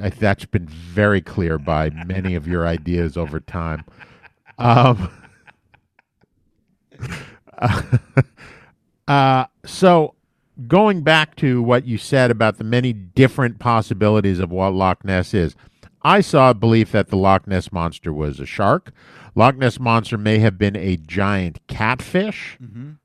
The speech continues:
Speaker 1: was another one. And then I found out that in twenty nineteen, <clears throat> in an attempt to end the Loch Ness mystery once and for all,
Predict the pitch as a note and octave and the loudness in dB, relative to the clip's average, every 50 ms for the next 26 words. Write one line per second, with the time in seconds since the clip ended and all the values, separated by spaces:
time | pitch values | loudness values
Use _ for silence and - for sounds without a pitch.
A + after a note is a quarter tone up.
0 | _ _ G2 G2+ G2+ F#2 G2+ G2 G2 A2 B2 C3+ E3 E3 F3 F#3 G3 G#3+ A3+ A3 | _ _ 0 0 0 0 -2 -2 0 0 2 2 2 2 2 2 2 2 0 -4
1 | - _ _ _ _ _ _ _ _ _ _ _ _ _ _ _ _ _ _ _ | -12 _ _ _ _ _ _ _ _ _ _ _ _ _ _ _ _ _ _ _
2 | - B2+ B2 C3 D#3+ F#3 G#3+ A3 - - - A2+ G2 F#2+ F#2 F#2 F#2+ F#2 F#2+ G#2+ | -4 -2 0 2 2 2 4 2 0 2 2 0 0 2 0 0 0 0 -2 -4
3 | G2 G2 F#2 - - D#2+ D#2 D3+ F3 G#3 A#3+ A#3+ A#3 G3+ F3 E3 E3+ E3 D#3+ C3+ | -4 -4 -6 -8 -14 -10 -6 -4 -4 -2 -2 -4 -4 -2 0 0 0 0 -2 -4
4 | - - D3 C3 B2 A2+ F#2+ E2+ D2+ C#2+ D2 _ _ _ _ _ _ _ _ _ | -6 -4 -2 0 0 0 -2 -4 -6 -10 -14 _ _ _ _ _ _ _ _ _
5 | _ _ _ _ _ _ _ _ - A3 A3+ G3+ E3 C3+ A2 F#2 - _ _ _ | _ _ _ _ _ _ _ _ 4 6 8 8 8 6 2 0 -6 _ _ _
6 | _ _ _ _ _ - A#2 A#2 A2 G#2+ G2+ - - - - F#3+ G3 G#3 G#3+ A3+ | _ _ _ _ _ -4 -4 -2 -2 -2 -4 -6 -10 -2 2 4 4 4 4 2
7 | - - - - _ _ _ _ _ _ _ _ _ _ _ _ _ _ _ _ | -6 -12 -18 -20 _ _ _ _ _ _ _ _ _ _ _ _ _ _ _ _
8 | _ _ _ - - D3 - - _ _ _ C#3+ D3+ F3 F#3+ G#3 G#3+ A3+ A3+ A#3+ | _ _ _ -2 -2 -2 -2 -2 _ _ _ 2 4 6 6 4 2 2 2 2
9 | A3+ G#3 - _ _ _ _ _ _ _ _ G#2 G2+ G#2+ G#2+ A2+ B2+ D#3+ E3+ - | 2 2 0 _ _ _ _ _ _ _ _ 2 2 4 4 4 4 4 2 0
10 | - E3+ E3 D#3+ D3 - - C#3 C3+ C3 - - - A#2+ F#2 F2+ E2+ E2 E2 E2+ | -2 0 0 0 0 0 -2 -2 0 0 -2 -2 -2 0 2 2 2 2 0 -2
11 | F#2 G2 A2+ C3 D#3+ F3 - - E3 D#3 D3+ - - - D3 - - G2 G2 F#2 | -2 2 2 2 2 2 -2 -4 -4 -4 -4 -4 -4 -4 -4 -2 0 2 2 2
12 | E2 D2+ C2+ - - - | 2 2 0 -4 -6 -12